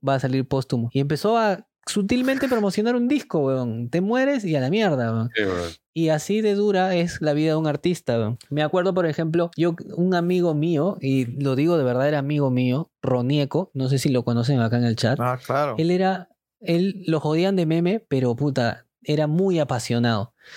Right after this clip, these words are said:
Speaker 1: Él lamentablemente muere y cuando muere se hace famoso, los diarios le hacen notas y tiene una fama como que de una semana y sus canciones empiezan a aumentar en Spotify.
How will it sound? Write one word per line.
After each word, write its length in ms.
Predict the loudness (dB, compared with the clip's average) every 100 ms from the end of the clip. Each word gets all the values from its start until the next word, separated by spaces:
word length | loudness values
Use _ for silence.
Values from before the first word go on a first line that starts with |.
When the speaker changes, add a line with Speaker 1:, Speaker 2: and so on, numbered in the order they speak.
| -12
Speaker 1:
Él 140 | -4 0
lamentablemente 800 | 2 2 2 2 2 0 0 0
muere 480 | 2 2 0 -2 -2
y 500 | 0 2 0 -2 _ -2
cuando 320 | 0 2 0
muere 420 | 0 0 0 -2
se 180 | -2 0
hace 200 | 0 0
famoso, 580 | 0 0 0 0 0 2
los 140 | 2
diarios 280 | 2 2 2
le 80 | 0
hacen 260 | 0 0
notas 560 | 0 0 0 0 0 -6 -20 -20 -14 -6
y 100 | 0
tiene 220 | 0 2
una 160 | 0
fama 280 | 0 0 0
como 220 | 2 0
que 140 | 0 0
de 80 | 2
una 160 | 0
semana 480 | 0 2 2 0 0
y 80 | 0
sus 160 | 0 0
canciones 400 | 0 2 2 2
empiezan 280 | 2 2 2
a 20 |
aumentar 380 | 0 0 2 2
en 80 | 0
Spotify. 840 | 0 0 0 -2 0 0 0